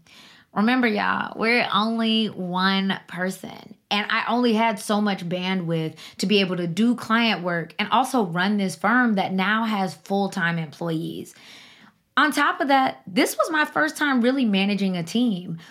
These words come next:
When I was working for somebody, I was never a manager. And so I had to exercise and train some muscles that I didn't have before. What kind of boss did I wanna be like? What does that look like on a day-to-day basis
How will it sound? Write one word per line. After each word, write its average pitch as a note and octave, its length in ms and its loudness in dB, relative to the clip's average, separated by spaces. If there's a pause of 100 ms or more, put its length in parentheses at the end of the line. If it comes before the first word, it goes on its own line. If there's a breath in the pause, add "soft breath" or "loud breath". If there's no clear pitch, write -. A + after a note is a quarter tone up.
(140 loud breath)
When G#3 160 2
I A#3+ 160 0
was D4+ 160 -2
working A3+ 300 0
for B3+ 100 -6
somebody, C4+ 440 2
I A3+ 200 0
was G#3+ 100 -2
never G#3+ 320 0
a F3 80 2
manager. D#3+ 560 -4 (300 loud breath)
And A3 120 2
so F#3+ 480 2
I G3 120 -2
had A#3+ 200 0
to A#3+ 200 0
exercise E3+ 880 -2 (200 loud breath)
and G3 200 0
train G#3+ 480 0
some F3 200 -4
muscles G3 420 -2
that E3+ 120 2
I E3 100 4
didn't F3 280 0
have E3 360 -2
before. E3 480 -10 (300 loud breath)
What A#3 160 2
kind C#4+ 180 4
of A3 120 0
boss F3 320 2
did E3+ 140 -4
I D3+ 120 -4
wanna D#3 240 -8
be D#3+ 160 -6
like? D3+ 400 -10 (140)
What G3+ 140 4
does C4 120 2
that A#3 240 0
look G#3+ 240 -2
like F#3+ 180 -6
on F3+ 120 -2
a F3 100 -2
day-to-day F3 520 0
basis E3+ 540 -2